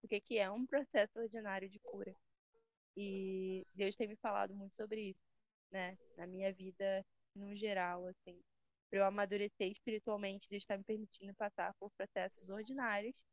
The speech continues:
de aprendizagens comuns, pra que eu consiga exercer isso na minha vida espiritual e, assim, alcançar uma maturidade, enfim,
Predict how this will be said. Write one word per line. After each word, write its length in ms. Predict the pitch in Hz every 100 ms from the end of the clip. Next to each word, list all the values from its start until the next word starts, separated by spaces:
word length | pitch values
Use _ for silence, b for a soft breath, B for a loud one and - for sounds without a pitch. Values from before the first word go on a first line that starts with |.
| - -
de 220 | 208 262 - - -
aprendizagens 800 | 202 214 208 190 202 196 208 -
comuns, 580 | - 202 208 208 220 - - - - _ _
pra 120 | 214
que 80 | 214
eu 80 | 208
consiga 680 | 208 214 - 202 196 214 214 - _ _ _
exercer 520 | 214 202 220 - 214 240
isso 420 | 262 220 - -
na 100 | 233
minha 140 | 220
vida 160 | 202 -
espiritual 720 | - - 208 - 196 185 185
e, 80 | 190
assim, 240 | 196 - 180
alcançar 460 | 185 - 190 185
uma 120 | 180
maturidade, 840 | 185 185 - 196 190 170 190 185 -
enfim, 380 | 180 - 180 175